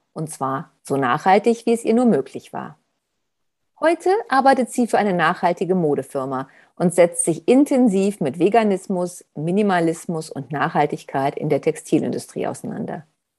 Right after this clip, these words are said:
In dem Zusammenhang hat sie das Buch Green Rebels geschrieben, in dem sie dreizehn Frauen und ihren Traum von einer besseren Welt porträtiert. Das ist auch das Anliegen unseres Podcasts.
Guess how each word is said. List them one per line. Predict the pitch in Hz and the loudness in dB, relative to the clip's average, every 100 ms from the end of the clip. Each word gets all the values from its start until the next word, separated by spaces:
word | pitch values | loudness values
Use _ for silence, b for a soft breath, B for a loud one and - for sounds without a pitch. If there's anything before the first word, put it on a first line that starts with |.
| _ _ _ _ _ _ _ _ | _ _ _ _ _ _ _ _
In | - | -2
dem | 147 247 370 | 4 4 6
Zusammenhang | 339 190 175 196 220 185 202 254 | 6 6 6 6 4 4 2 0
hat | 247 | 0
sie | 233 | 0
das | 220 214 | 0 2
Buch | - 226 226 | 4 2 2
Green | 196 220 220 226 214 | 0 2 2 4 4
Rebels | 240 185 131 - | 4 4 0 -6
geschrieben, | 156 - 151 147 147 b b b | -12 -8 -8 -6 -10 b b b
in | 170 | 2
dem | 180 180 | 4 4
sie | 190 160 | 4 2
dreizehn | 175 175 233 - 302 | 0 2 2 2 -2
Frauen | 302 - 180 156 170 208 | -2 -2 0 0 0 -2
und | - | -6
ihren | - 165 156 | -6 -6 -6
Traum | - 156 185 | -4 -2 -2
von | 190 | -4
einer | 151 156 | -4 -2
besseren | 135 127 - 170 | -2 -4 -4 -2
Welt | 147 127 - | 0 0 -2
porträtiert. | - 139 - - - - - - _ _ _ _ _ _ _ | -8 -8 -10 -14 -8 -8 -8 -18 _ _ _ _ _ _ _
Das | - 156 202 - | 0 0 0 -6
ist | 226 - | -6 2
auch | - 156 - - _ _ _ _ _ _ _ | 4 4 0 -14 _ _ _ _ _ _ _
das | 143 139 | -2 -2
Anliegen | 151 151 156 170 190 | -2 2 2 2 0
unseres | 147 151 165 | -4 -4 -6
Podcasts. | - 117 - 113 - - - | -4 -6 -6 -12 -12 -16 -20